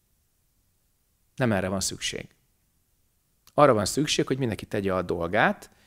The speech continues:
és hogyha tényleg jól csináljuk, akkor egy spontán, közös szeretetmező ki tud alakulni. Ezt tapasztaltuk.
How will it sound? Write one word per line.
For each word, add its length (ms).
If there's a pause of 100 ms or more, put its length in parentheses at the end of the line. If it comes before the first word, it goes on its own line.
(160)
és 180
hogyha 280
tényleg 360
jól 160
csináljuk, 440
akkor 180
egy 60
spontán, 840
közös 500
szeretetmező 880
ki 120
tud 180
alakulni. 720 (480)
Ezt 140
tapasztaltuk. 800